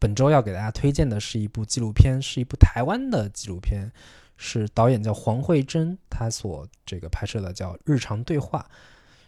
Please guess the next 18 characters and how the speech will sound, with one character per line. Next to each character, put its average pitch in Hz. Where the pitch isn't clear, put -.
它 -
是 139
二 156
零 143
一 165
六 170
年 101
的 107
台 -
湾 127
金 139
马 120
奖 -
的 95
最 -
佳 127
纪 -
录 113